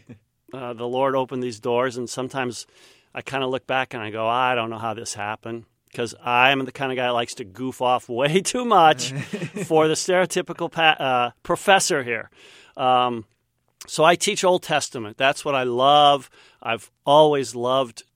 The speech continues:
Speaker 2: to, uh, teach the scriptures to people in, uh, parish ministry. Um, I really worked hard on that. Um, I still do in my classes. Uh, s-, specifically, I teach the Psalms class.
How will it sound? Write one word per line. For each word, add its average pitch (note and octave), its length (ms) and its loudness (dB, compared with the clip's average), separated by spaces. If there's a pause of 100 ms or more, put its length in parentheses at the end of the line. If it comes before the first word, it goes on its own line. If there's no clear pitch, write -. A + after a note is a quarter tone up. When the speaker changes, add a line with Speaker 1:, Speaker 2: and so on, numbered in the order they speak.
(100)
Speaker 2:
to, A#2+ 240 -4
uh, A2 120 -6
teach - 380 -10
the B2+ 80 -14
scriptures - 480 -10
to - 100 -20
people C3 560 -6
in, A#2 320 -8
uh, A2+ 120 -8
parish C3 360 -8
ministry. B2+ 640 -8 (380)
Um, A2+ 200 -8
I A2 80 -4
really A#2+ 280 -6
worked A#2+ 260 -8
hard B2 320 0
on C#3+ 140 -2
that. D3+ 300 -2 (460)
Um, A2+ 600 -6
I B2 80 -4
still C#3 380 -6
do B2+ 240 -4
in C3+ 80 -6
my B2+ 140 -6
classes. B2+ 720 -6
Uh, - 360 -12 (200)
s-, - 220 -16 (120)
specifically, D#3 720 -6
I C3+ 80 2
teach - 380 -10
the B2+ 80 -14
Psalms B2+ 420 -4
class. C#3+ 480 -6